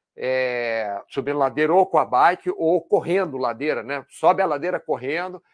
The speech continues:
e desce a ladeira devagar, ou com arquibancada. Isso, membros inferiores. Membros superiores é você adaptar alguma coisa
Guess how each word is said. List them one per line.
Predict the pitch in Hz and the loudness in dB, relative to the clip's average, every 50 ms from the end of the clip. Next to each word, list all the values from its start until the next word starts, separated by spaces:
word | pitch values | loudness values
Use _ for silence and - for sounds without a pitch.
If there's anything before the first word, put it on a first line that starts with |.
| _ _ _ | _ _ _
e | - 143 | -14 -8
desce | 127 147 160 160 - 175 | -2 -2 -2 -2 -2 -4
a | 151 | -2
ladeira | 156 147 127 110 147 156 160 | -2 -2 -4 -4 -4 -4 -4
devagar, | 156 - 156 139 175 160 120 127 127 123 113 107 _ _ _ _ _ _ _ | -4 -8 -4 -2 -2 -2 0 0 0 0 0 -2 _ _ _ _ _ _ _
ou | - 127 135 131 | -2 -2 -2 -2
com | - _ 139 143 147 | -2 _ -10 -4 -4
arquibancada. | 147 127 - _ - 143 165 165 165 - - 139 143 139 131 117 - 104 98 | -4 -6 -6 _ -8 -4 -4 -4 -4 -2 -2 0 2 2 0 -2 -4 -12 -16
Isso, | 101 123 139 - - 147 | -12 -12 -12 -12 -12 -10
membros | 131 135 139 147 143 156 143 - _ _ _ _ _ _ | -8 -6 -6 -6 -6 -8 -12 -14 _ _ _ _ _ _
inferiores. | _ 135 127 _ 151 151 143 147 143 135 120 104 92 98 101 _ | _ -18 -10 _ -4 -4 -2 0 -2 -2 -2 -4 -10 _ -20 _
Membros | _ 147 147 156 - 170 - | _ -6 -6 -4 -4 -6 -8
superiores | - 185 _ - 196 185 185 170 160 180 180 160 | -10 -10 _ -2 -2 0 0 0 0 -2 -2 -4
é | 185 185 | -8 -8
você | 175 196 - - 180 175 170 _ - _ _ _ | -8 -10 -8 -6 -6 -6 -6 _ -20 _ _ _
adaptar | - 143 147 135 160 156 - _ - 139 | -4 -2 0 0 -2 -2 -2 _ -4 -4
alguma | 147 156 143 160 156 143 | -4 -4 -4 -6 -8 -8
coisa | - _ 143 143 131 147 - | -6 _ -4 -4 -4 -6 -12